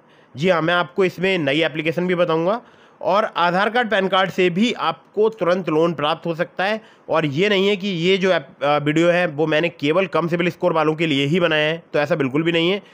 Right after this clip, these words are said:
अगर आपका सिविल स्कोर ठीक है तो भी आप इस वीडियो को वॉच करते रहिएगा, सिविल स्कोर ख़राब है तो भी आप इस वीडियो को वॉच करते रहिएगा, चाहे आप सैलरीड हो या आप सेल्फ एम्प्लॉयड हो। अगर आपको लोन चाहिए तो ये वीडियो बहुत ही ज़्यादा इंटरेस्टिंग होने वाली है।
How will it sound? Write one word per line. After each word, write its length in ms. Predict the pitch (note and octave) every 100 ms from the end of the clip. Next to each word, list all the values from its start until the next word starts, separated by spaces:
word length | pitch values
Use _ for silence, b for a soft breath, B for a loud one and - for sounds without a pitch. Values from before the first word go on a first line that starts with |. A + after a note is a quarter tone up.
| B B
अगर 220 | D#3 G3+
आपका 200 | G#3 -
सिविल 240 | G3+ F#3+ F#3
स्कोर 240 | - G3
ठीक 220 | D3+ D3
है 60 | F#3+
तो 220 | F#3+ C3+
भी 100 | B2+
आप 140 | D3+ D#3
इस 100 | D3
वीडियो 200 | D3+ D3+
को 80 |
वॉच 180 | D3+ D3
करते 240 | D#3+ C#3+ D3+
रहिएगा, 240 | D3 E3
सिविल 240 | F3+ F3
स्कोर 200 | E3+ F#3+
ख़राब 320 | F3+ E3+ E3 F#3+
है 120 | A3+ B B B -
तो 140 | A3
भी 120 | A3+
आप 140 | A3+ G3+
इस 100 | F3+
वीडियो 180 | F3 E3+
को 80 |
वॉच 180 | E3+ E3
करते 240 | - D#3+ F3
रहिएगा, 280 | E3+ F3
चाहे 240 | F3+ D#3+ C#3+
आप 120 | B2
सैलरीड 420 | - C3+ E3 G3+
हो 120 | G3+
या 100 | F#3+
आप 60 | D#3+
सेल्फ 300 | - C3+ C#3
एम्प्लॉयड 340 | E3 F#3 F#3+
हो। 180 | A#3 B3+ B B -
अगर 200 | G3 A#3
आपको 200 | G3+ G#3+
लोन 180 | F#3+ F3+
चाहिए 280 | E3+ D#3+
तो 100 | E3
ये 120 | E3 D#3
वीडियो 300 | C3+ D3+ D3+
बहुत 360 | G#2+ A2 C#3
ही 60 | D3
ज़्यादा 220 | B2 B2
इंटरेस्टिंग 760 | C3+ - B2 A#2+ A#2 - F3 E3
होने 200 | A#2+ A2+
वाली 240 | F#2 E2
है। 260 | C2+ -